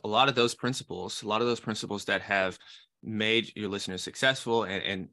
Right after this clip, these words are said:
and had them grow throughout the years, they can take those same principles and apply it to their personal health. And, but a lot of times, you know, as, as we unpack this even more,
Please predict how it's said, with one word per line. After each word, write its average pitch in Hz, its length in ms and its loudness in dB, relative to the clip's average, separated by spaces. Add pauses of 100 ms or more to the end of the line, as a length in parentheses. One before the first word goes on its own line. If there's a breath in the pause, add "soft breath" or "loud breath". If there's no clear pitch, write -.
and 104 120 -2
had 107 320 2
them 98 220 0
grow 110 380 6
throughout 98 320 2
the 98 80 -4
years, 117 400 4 (260)
they 135 80 4
can 151 140 -6
take 160 200 2
those 110 180 0
same 131 380 2
principles 98 540 -6
and 92 140 -8
apply 101 380 0
it 101 100 -2
to - 120 -6
their 90 120 -4
personal 85 420 -8
health. - 400 -6 (640 soft breath)
And, 139 320 6 (960)
but 147 140 4
a 139 40 6
lot 139 200 6
of 175 100 0
times, 110 320 0 (420)
you 107 120 -4
know, 67 120 -4 (140)
as, 113 160 4
as 113 240 2
we 123 220 -2 (200)
unpack 120 440 2
this 110 180 -6
even 98 180 -2
more, 98 480 2